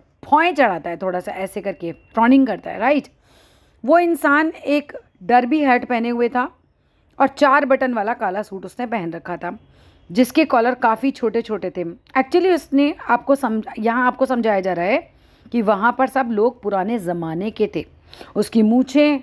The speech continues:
हैंडल बार जैसी थी, मतलब जैसे वो, अ, सिपाहियों की नहीं होती, ऊपर की तरफ मोड़ देते हैं वो मूछों को, जैसे बड़ी-बड़ी ऐसे उस शेप की थी। तब मैंने, यानी कि चार्ली कहता है, सब जगह देखा तो पाया सभी लोग एटीन नाइंटीज़ के समय के थे।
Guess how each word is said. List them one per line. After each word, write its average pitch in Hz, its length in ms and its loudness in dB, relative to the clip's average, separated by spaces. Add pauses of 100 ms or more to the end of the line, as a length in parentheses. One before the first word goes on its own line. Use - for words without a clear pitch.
(120)
हैंडल 226 300 0
बार 185 300 2
जैसी 233 260 -2
थी, 262 100 -2
मतलब 233 220 -2
जैसे 226 180 -2
वो, 247 140 4
अ, - 100 -10 (800)
सिपाहियों 247 480 2
की 311 80 0
नहीं 480 80 -2
होती, 466 120 0
ऊपर 311 200 2
की 247 120 -6
तरफ 277 160 2
मोड़ 247 300 2
देते 247 240 2
हैं 240 80 -2
वो 233 100 -4
मूछों 208 320 -6
को, 190 120 -4
जैसे 180 360 -6 (220)
बड़ी-बड़ी 220 360 2
ऐसे 180 280 -6 (800)
उस 214 180 -2
शेप 220 220 2
की 254 80 0
थी। 220 240 0 (480)
तब 311 200 4
मैंने, 262 440 4
यानी 214 180 -4
कि 254 100 -6
चार्ली 240 320 0
कहता 254 200 0
है, 262 40 2
सब 262 240 0
जगह 233 260 2
देखा 208 280 0
तो 226 100 -4
पाया 196 260 0
सभी 190 320 -4
लोग 220 180 0
एटीन 247 320 0
नाइंटीज़ 208 540 0
के 294 120 4
समय 208 260 -4
के 185 180 -6
थे। 160 120 -8